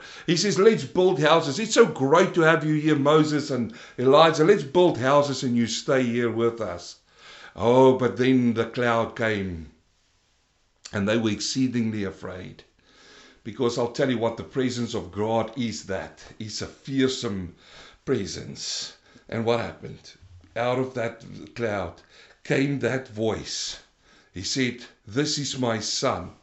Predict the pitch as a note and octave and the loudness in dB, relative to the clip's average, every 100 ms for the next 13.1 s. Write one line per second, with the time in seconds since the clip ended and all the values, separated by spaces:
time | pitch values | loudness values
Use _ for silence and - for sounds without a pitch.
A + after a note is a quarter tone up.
0 | _ - - - - G2 A#2+ C3 B2+ C#3+ | _ -20 -20 -18 -8 0 0 2 2 2
1 | F#3+ G#3 E3+ - E3 D3+ C#3 B2 A#2+ A#2 | 2 -4 -8 -8 -6 -2 0 2 2 0
2 | G#2 B2+ A#2+ A2 - G#2 F2+ E2+ - - | -4 -4 -2 -4 -4 -4 -4 -8 -14 -20
3 | - A2+ A2+ C3+ A2 G2+ B2+ F3 F3+ G3 | -8 -6 -2 -2 -2 -2 2 2 2 -2
4 | - D3 C#3 C#3 A2+ B2+ B2+ B2 A#2+ C#3 | -2 0 2 2 2 4 4 4 6 8
5 | E3 F#3+ G#3+ - - F3 A#2 F2 F#2 - | 8 8 6 4 4 4 4 -2 -8 -16
6 | - - - C3 B2+ G3 A#3+ A3 F3 G#3+ | -20 -12 -2 0 2 4 4 2 0 0
7 | G#3 G3 G3 E3+ E3 E3 D#3+ D#3 B3 A3 | 2 4 4 2 0 -2 -2 0 0 4
8 | C#3+ G#2 - - F4 - - B3 G#3 A#2 | 4 4 0 0 0 2 -2 -2 2 2
9 | F2 - - - _ - - _ - F#2 | 2 -4 -14 -16 _ -20 -20 _ -20 -10
10 | A#2 F3 F#3 F3+ E3+ E3 D#3 - _ _ | -2 2 8 8 8 4 -2 -8 _ _
11 | D3 F3 B2+ E2 - _ _ _ _ _ | 2 4 4 0 -10 _ _ _ _ _
12 | _ _ - - - B2 C3+ C3+ C3 A#2 | _ _ -20 -20 -8 2 6 6 6 2